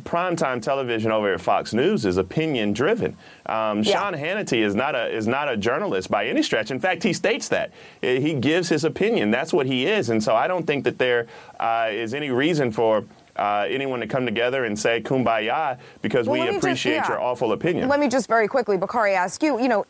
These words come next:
Speaker 2: how can Democrats, though, make an argument that they wanna reach new voters, maybe even some disaffected Trump voters,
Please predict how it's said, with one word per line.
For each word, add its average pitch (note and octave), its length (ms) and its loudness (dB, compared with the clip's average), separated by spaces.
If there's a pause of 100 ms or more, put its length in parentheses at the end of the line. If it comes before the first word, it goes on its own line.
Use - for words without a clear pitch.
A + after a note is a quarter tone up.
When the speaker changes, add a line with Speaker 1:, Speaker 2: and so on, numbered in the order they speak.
Speaker 2:
how C#4 240 2
can D#4 160 0
Democrats, D#4+ 560 0
though, G3+ 140 2
make F#3+ 180 -2
an A#3+ 80 0
argument D4 400 0
that F#3+ 120 -2
they G3 80 -2
wanna G3 240 -2
reach G3+ 280 -2
new A3 100 4
voters, B3 420 2
maybe B3+ 360 2
even B3+ 400 2
some A#3 200 2
disaffected G3 640 0
Trump D#4+ 280 -2
voters, F3+ 420 2